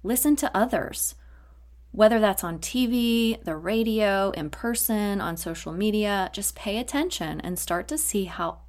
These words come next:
other people speak to each other and maybe to you. Just the other day,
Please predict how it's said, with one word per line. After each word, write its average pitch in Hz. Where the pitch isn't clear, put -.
other 269
people 196
speak 170
to 170
each 165
other 160
and 202
maybe 175
to 214
you. 247
Just 214
the 240
other 240
day, 175